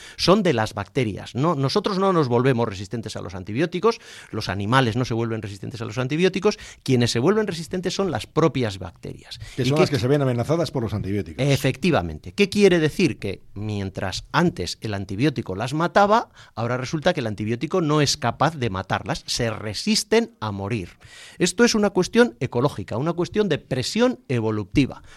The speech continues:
Speaker 1: Lo mismo que pasa con, por ejemplo, un, un animal herbívoro, ¿no? Una especie de animal herbívoro. ¿Qué pasa? Si no hubiera depredadores,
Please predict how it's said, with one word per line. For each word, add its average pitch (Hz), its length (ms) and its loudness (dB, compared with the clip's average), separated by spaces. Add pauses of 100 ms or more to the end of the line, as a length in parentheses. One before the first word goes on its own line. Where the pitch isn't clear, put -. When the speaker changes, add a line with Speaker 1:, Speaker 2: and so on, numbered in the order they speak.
(160)
Speaker 1:
Lo 123 140 -2
mismo 220 280 4
que 202 120 0
pasa 196 400 0
con, 147 500 0
por 131 100 -6
ejemplo, 180 280 -2
un, 156 240 -2
un 160 100 -2
animal 151 340 0
herbívoro, 120 440 -2
¿no? 226 80 -4
Una 170 140 0
especie 147 420 -2
de 120 80 -2
animal 127 340 -4
herbívoro. 214 520 0 (440)
¿Qué 170 100 2
pasa? 139 220 2
Si 117 220 0
no 147 160 8
hubiera 220 400 6
depredadores, 196 800 0